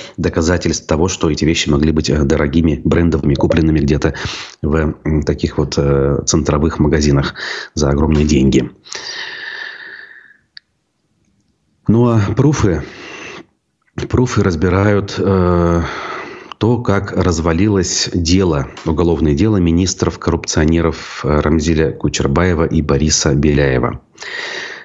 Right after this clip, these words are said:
Они называют это ни много ни мало ударом по репутации власти. Как дело министров стало колоссом на глиняных ногах? Кто теперь возместит ущерб государству? Вернут ли бывшие министры девяносто миллионов рублей в бюджет? Задались вопросом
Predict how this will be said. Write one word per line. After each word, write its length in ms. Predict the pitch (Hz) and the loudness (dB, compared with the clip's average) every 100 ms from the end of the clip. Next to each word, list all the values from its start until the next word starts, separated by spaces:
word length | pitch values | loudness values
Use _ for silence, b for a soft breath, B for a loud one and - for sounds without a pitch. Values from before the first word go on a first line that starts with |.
| B | B
Они 160 | 87 | 0
называют 420 | 95 85 90 90 82 | 2 2 2 2 0
это 300 | 82 82 85 | 0 0 2
ни 160 | 85 | 2
много 320 | 82 85 82 | 2 2 2
ни 200 | 82 82 | 2 2
мало 300 | 78 82 85 | 2 2 0
ударом 540 | - 76 80 82 82 78 | 0 0 0 2 0 0
по 120 | 80 | 0
репутации 600 | 76 71 78 78 - 82 | 0 0 -2 -2 0 -2
власти. 520 | 73 85 - - - - _ _ B B B B B | 0 0 -2 -6 -8 -8 _ _ B B B B B
Как 500 | - 117 110 - 87 | -2 -2 -2 -4 0
дело 220 | 82 82 80 | 2 2 2
министров 640 | 82 120 127 120 107 - | 2 2 0 -2 -2 -4
стало 340 | - 98 92 85 | -6 -2 0 -2
колоссом 640 | - 85 104 113 110 95 | 0 2 2 2 0 2
на 80 | 87 | 2
глиняных 480 | 76 95 90 82 - | 2 2 2 0 0
ногах? 420 | 76 76 71 - | 0 0 -2 -8
Кто 200 | - 131 | 0 0
теперь 360 | - 82 90 73 | 0 0 0 0
возместит 560 | 78 - 76 - - | 0 0 -2 -2 -2
ущерб 420 | 76 - 82 71 | -2 0 0 0
государству? 720 | 71 82 76 120 127 - 104 104 B B | -2 0 2 2 0 0 -2 -2 B B
Вернут 380 | 90 90 107 92 | 0 2 0 2
ли 100 | 85 | 0
бывшие 380 | 76 80 - 80 | 2 -2 0 0
министры 520 | 76 101 117 - 95 | 2 2 0 -2 -2
девяносто 640 | 78 73 69 - - - | 2 2 0 0 -4 0
миллионов 440 | 78 73 78 76 - | 0 2 2 0 0
рублей 460 | 69 73 90 90 80 | 0 2 0 0 0
в 80 | |
бюджет? 480 | 69 71 67 76 71 - | 0 0 2 0 0 -2
Задались 420 | 73 65 76 - | -2 0 0 -2
вопросом 580 | 64 92 95 90 82 | -2 0 0 0 -2